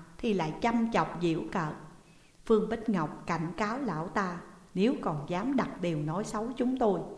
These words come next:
cô ta sẽ dùng đá nện vào trong cái đầu sắt của lão. Từ đó thái độ của búa sắc tử mới đàng hoàng lại một tí.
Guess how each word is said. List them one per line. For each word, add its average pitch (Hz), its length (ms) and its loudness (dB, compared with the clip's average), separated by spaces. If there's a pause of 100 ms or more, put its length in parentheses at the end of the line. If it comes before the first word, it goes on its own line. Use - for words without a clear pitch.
(320)
cô 185 320 2
ta 170 160 -2
sẽ 170 180 -4
dùng 170 500 0
đá 170 320 -2
nện 160 300 6 (500)
vào 165 460 2
trong 180 240 0
cái 214 100 -2
đầu 156 320 -4
sắt - 420 -6
của 180 160 0
lão. 170 360 -2 (680)
Từ 180 260 2
đó 165 280 -2
thái 247 200 -2
độ 160 300 -2
của 165 120 -2
búa 214 320 4
sắc 277 220 -4 (120)
tử 160 280 0 (160)
mới 254 220 0
đàng 156 300 0
hoàng 156 360 0
lại 151 180 0
một 160 280 -4
tí. 214 180 2